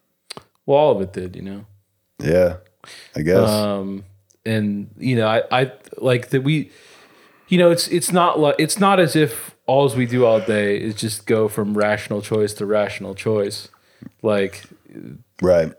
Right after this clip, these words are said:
Speaker 1: it's, there's a lot of things we do without thinking at all, you know? Like, we're just
Speaker 2: Right.
Speaker 1: we are a bundle of impulses in a way that we're not always, like, ready to admit to ourselves. And, uh, you know, I, I think that that certainly is true of Brandon.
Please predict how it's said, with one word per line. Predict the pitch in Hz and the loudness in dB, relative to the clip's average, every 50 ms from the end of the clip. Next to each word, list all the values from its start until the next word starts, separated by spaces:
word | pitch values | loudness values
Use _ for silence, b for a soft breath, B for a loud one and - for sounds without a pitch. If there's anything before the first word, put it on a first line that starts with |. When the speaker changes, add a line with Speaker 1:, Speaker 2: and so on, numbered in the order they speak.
| - | -16
Speaker 1:
it's, | - - 78 87 92 - - - - | -10 -6 -4 -2 -2 -2 -4 -6 -4
there's | - 120 120 110 107 | -2 -2 -2 0 0
a | 110 | 0
lot | 107 113 117 120 120 | 2 2 2 2 2
of | 113 | 0
things | 123 117 110 107 | -2 -4 -4 -4
we | 110 107 | -4 -4
do | 104 107 107 | -4 -4 -4
without | 107 107 107 107 107 101 104 | -2 -2 0 0 -2 -2 -2
thinking | 117 110 110 - 113 110 | -4 -4 -4 -4 -4 -2
at | 110 110 | 0 0
all, | 113 117 113 110 110 - _ _ _ - | 2 2 0 -2 -4 -10 _ _ _ -8
you | 107 | -6
know? | 107 101 101 110 117 113 | -6 -4 -4 -4 -4 -4
Like, | - 80 107 104 104 98 - - - | -4 -6 -6 -6 -6 -8 -10 -10 -8
we're | 110 110 | -6 -6
just | 107 107 113 107 - - - - _ b b b b b b b b b b b b b - | -4 -4 -6 -6 -6 -8 -12 -16 _ b b b b b b b b b b b b b 0
Speaker 2:
Right. | 90 - 80 82 80 - - | 2 4 4 2 2 -2 -2
Speaker 1:
we | - 143 143 | 0 2 4
are | 147 143 147 147 | 4 4 4 4
a | 139 | 2
bundle | 127 135 131 123 123 120 123 | 2 0 0 0 0 0 0
of | 117 117 | 0 -2
impulses | 120 110 - 123 123 113 - 113 110 107 | -2 -2 -2 -4 -4 -4 -4 -6 -6 -6
in | 113 | -4
a | 113 107 | -2 0
way | 110 113 113 113 | 0 2 0 0
that | 110 113 110 | 0 0 0
we're | 104 107 107 | -2 -2 -2
not | 110 110 110 107 | -2 0 0 0
always, | 107 110 113 113 110 101 104 | 0 0 0 0 -2 -4 -4
like, | 107 107 104 98 - | -4 -6 -4 -4 -2
ready | 110 110 107 110 107 | -2 -2 -2 -2 -2
to | 107 107 101 | -2 -4 -4
admit | 98 95 107 117 113 113 | -4 -2 -4 -4 -4 -4
to | - 110 | -4 -2
ourselves. | 98 98 98 - - 104 98 95 98 104 104 - - - - _ _ | -2 -2 -4 -4 -4 -2 -2 -2 -4 -6 -8 -12 -14 -16 -20 _ _
And, | 113 113 107 104 101 98 101 101 98 95 - - - - | -6 -4 -4 -4 -4 -6 -6 -8 -10 -12 -14 -18 -12 -6
uh, | - 113 107 101 101 98 95 95 98 101 104 - - - | -4 -2 -2 -2 -2 -2 -4 -4 -8 -10 -14 -18 -8 -6
you | 120 110 | -4 -4
know, | 101 | -2
I, | 98 98 104 98 | -4 -6 -6 -6
I | - 110 | -6 -6
think | 110 120 110 104 | -4 -6 -6 -6
that | 107 98 - | -8 -12 -6
that | - - 101 95 95 - - | -4 -4 -4 -4 -6 -8 -4
certainly | - 120 113 101 110 110 107 101 | -2 -2 -2 -2 -2 -6 -6 -6
is | 101 101 104 | -6 -8 -10
true | - - 117 107 104 | -6 -4 -2 -2 -2
of | 98 95 | -2 -2
Brandon. | 104 107 110 113 110 110 104 110 107 | -4 -2 -2 -2 -2 -2 -4 -6 -8